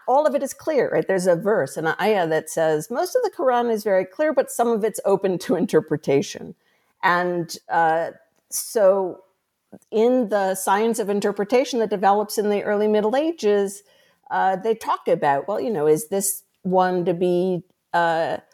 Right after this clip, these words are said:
understood generally or narrowly, and other kinds of questions about interpretation that the Quran itself made room for. So, um,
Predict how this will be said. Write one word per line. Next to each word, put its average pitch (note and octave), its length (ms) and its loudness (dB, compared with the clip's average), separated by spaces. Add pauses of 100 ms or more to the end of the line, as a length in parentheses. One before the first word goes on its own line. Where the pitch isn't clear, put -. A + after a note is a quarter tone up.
(180)
understood G3+ 760 0
generally G3+ 520 2
or E3+ 160 -4
narrowly, F3 800 0
and G3 200 -2
other A#3 260 0
kinds F#3+ 360 -2
of G3 140 -4
questions B3+ 560 0
about G#3 220 2
interpretation G3 1000 0 (480)
that A3 140 2
the A3 80 4
Quran G#3+ 460 -2
itself G#3 680 -4
made F3+ 300 0
room F3 320 0
for. - 580 -6
So, F3 560 -2 (460)
um, F3 420 2